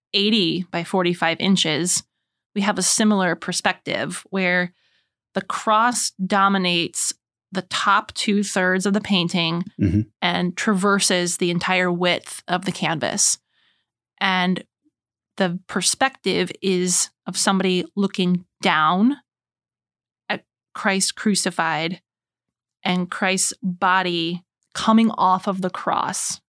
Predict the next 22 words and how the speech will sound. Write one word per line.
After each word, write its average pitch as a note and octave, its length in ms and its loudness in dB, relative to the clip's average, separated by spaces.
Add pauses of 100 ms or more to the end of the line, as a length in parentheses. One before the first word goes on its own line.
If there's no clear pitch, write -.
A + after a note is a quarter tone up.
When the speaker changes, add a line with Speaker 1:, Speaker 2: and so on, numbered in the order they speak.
Speaker 1:
But - 160 -10
the F#3 240 -4 (540)
really G3 400 0
odd F#3 420 2
part F3+ 220 -2
of F3+ 80 -2
this F3+ 140 -2
painting G3+ 340 2
is F3+ 120 0
that F3 120 -2
there E3+ 140 0
are F3 40 0
no F3 200 2
nails. F#3 640 0 (440)
So F3 180 0
he's F3+ 400 0 (140)
Speaker 2:
Right. A2 400 2
Speaker 1:
on A#3 280 6
the A#3+ 80 4
cross, A3 720 0 (1000)
but F#3 380 0 (180)
only F#3 1000 2